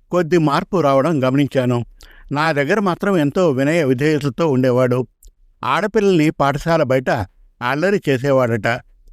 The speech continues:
నాతో చెబుతానని ఆడపిల్లలు అంటే సార్కి నేను దత్తపుత్రుణ్ణి, సార్ నన్ను ఏమీ అనరు అనేవాట. నా గణితం, భౌతిక శాస్త్రాల్లో ఎప్పుడూ వందకి వంద మార్కులే. వయసు వస్తున్న కుర్రవాడిని మరీ నియంత్రించడం మంచిది కాదనుకొని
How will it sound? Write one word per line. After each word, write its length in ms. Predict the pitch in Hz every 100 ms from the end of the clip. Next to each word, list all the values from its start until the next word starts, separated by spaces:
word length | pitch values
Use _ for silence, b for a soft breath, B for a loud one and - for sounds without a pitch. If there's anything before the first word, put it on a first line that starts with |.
| - -
నాతో 360 | 139 170 170 175
చెబుతానని 560 | 151 151 160 202 233 202
ఆడపిల్లలు 500 | 143 156 165 151 143
అంటే 460 | 139 208 214 113 - B B B -
సార్కి 460 | 151 175 208 170 185
నేను 320 | 165 156 120
దత్తపుత్రుణ్ణి, 800 | 131 - 170 185 147 139 127 123 _ _ _ _
సార్ 300 | 156 165 196
నన్ను 260 | 185 151 160
ఏమీ 300 | 165 143 160
అనరు 400 | 131 135 131 127 -
అనేవాట. 500 | 139 143 135 123 - 123 117 _ _ - _ - _ -
నా 220 | 160 170
గణితం, 520 | 135 139 175 220 214
భౌతిక 320 | 139 160 185
శాస్త్రాల్లో 760 | 151 156 - 151 143 190 160 101 - - b b
ఎప్పుడూ 380 | 143 - 196 226
వందకి 380 | 151 143 175 160
వంద 220 | 131 135
మార్కులే. 560 | 139 135 143 123 127 - B B B B B
వయసు 300 | 165 151 175
వస్తున్న 380 | 233 190 - 196
కుర్రవాడిని 500 | 160 139 156 160 160
మరీ 440 | 135 139 170 135 123
నియంత్రించడం 720 | 127 143 160 170 160 165 147
మంచిది 300 | 127 156 147
కాదనుకొని 720 | 151 139 143 139 - 139